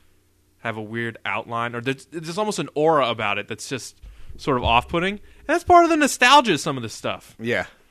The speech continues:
Speaker 1: And so think of that, think
Speaker 2: Our,
Speaker 1: of it as character.
Speaker 2: our technical ineptitude is charming, like a three-legged dog.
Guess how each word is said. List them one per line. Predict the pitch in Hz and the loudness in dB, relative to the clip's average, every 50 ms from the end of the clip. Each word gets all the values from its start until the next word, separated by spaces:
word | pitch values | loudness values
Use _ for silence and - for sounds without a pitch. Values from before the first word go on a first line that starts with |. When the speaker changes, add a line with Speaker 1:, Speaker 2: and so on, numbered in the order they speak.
| _ _ - - - - | _ _ -20 -20 -6 -4
Speaker 1:
And | 175 175 | -4 2
so | - 247 | 2 2
think | - 294 285 277 | 4 4 4 4
of | 285 | 6
that, | 269 269 269 262 220 - _ _ _ _ _ _ - | 8 8 8 8 6 2 _ _ _ _ _ _ -18
think | - - - _ - 175 - | -16 -16 -16 _ -12 4 8
Speaker 2:
Our, | 208 208 208 214 | 10 10 10 10
Speaker 1:
of | 262 | 10
it | 262 233 | 10 8
as | 220 202 - | 8 6 6
character. | - - 233 247 240 226 214 190 - - 143 | 0 2 4 6 8 8 8 6 4 4 6
Speaker 2:
our | - 180 175 | 8 8 6
technical | - - 214 208 190 - - 226 160 - 190 190 175 | 6 6 6 6 6 6 2 -2 2 4 6 8 8
ineptitude | 175 170 170 160 165 - - 147 - - 147 139 135 120 | 8 8 8 6 6 6 2 0 2 6 6 6 6 6
is | 120 120 120 113 - - | 4 2 2 0 -2 -2
charming, | - - - 349 339 160 135 107 80 92 98 - - _ _ _ - | 2 6 8 8 8 8 4 -2 -4 -6 -12 -16 -18 _ _ _ -4
like | 156 175 185 175 208 | 2 4 4 6 4
a | 196 | 2
three-legged | - - 214 208 208 208 214 196 196 185 196 165 | 2 4 4 6 6 8 8 8 8 6 4 6
dog. | 160 165 139 123 110 107 120 113 | 8 8 8 8 8 4 2 -2